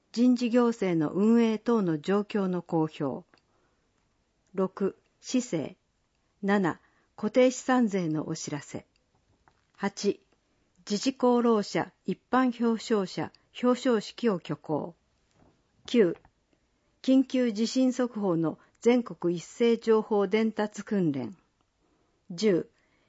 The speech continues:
市政にあなたの意見を。パブリックコメント、意見公募。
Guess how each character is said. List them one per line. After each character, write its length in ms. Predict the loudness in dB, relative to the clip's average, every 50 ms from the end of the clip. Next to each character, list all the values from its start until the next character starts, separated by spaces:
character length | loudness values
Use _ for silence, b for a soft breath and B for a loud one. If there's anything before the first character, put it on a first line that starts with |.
| _ _ _
市 180 | -10 -6 -4 0
政 300 | 2 2 2 2 2 0
に 100 | -2 -2
あ 80 | 0 0
な 140 | 0 0
た 120 | 0 -2 -2
の 100 | -2 -2
意 120 | -2 -4
見 340 | -4 -4 -4 -4 -4 -6 -8
を。 160 | -12 -14 -14 _ _ _ _ _ _ _ _ _ _ _
パ 100 | -4 0
ブ 120 | 0 0
リ 80 | 0 0
ッ 60 | -4 -8
ク 140 | -16 -16
コ 160 | _ -2 -2 0
メ 140 | 0 -2
ン 60 | -6 -8 _ -14
ト、 140 | -14 -14 -14 _ _ _ _ _ _ _ _ _ -10
意 80 | -6
見 300 | 0 2 2 2 2 0
公 260 | -4 -4 -2 -2 -2 -2
募。 220 | -2 -6 -8 -10